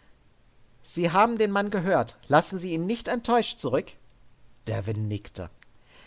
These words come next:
„Wenn Sie aus dem Aufzug steigen, gibt es geradeaus eine Tür,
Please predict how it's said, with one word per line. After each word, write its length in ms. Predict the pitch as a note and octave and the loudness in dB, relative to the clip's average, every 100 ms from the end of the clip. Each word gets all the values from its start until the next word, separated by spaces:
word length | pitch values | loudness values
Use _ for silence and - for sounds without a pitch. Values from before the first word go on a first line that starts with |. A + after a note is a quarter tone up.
| - | -4
„Wenn 180 | - F3+ | 0 2
Sie 160 | F#3 G3 | 2 0
aus 160 | F3+ | 0
dem 180 | - F3+ | -2 -4
Aufzug 540 | - D#3+ A#3 - B3+ A#3 | 0 0 0 -6 -8 -6
steigen, 540 | - F#3 F#3 G#3+ B3 | 0 2 2 0 -6
gibt 220 | F3+ - | -8 -8
es 140 | F#3+ - | -6 -4
geradeaus 800 | D#3 C#3 D#3+ A3 D3 F#3 C4 | 0 2 2 2 2 2 0
eine 300 | - D#3+ D#3+ | -2 -4 -4
Tür, 360 | D#3 A#3 A#3+ A#2+ | -6 -2 0 0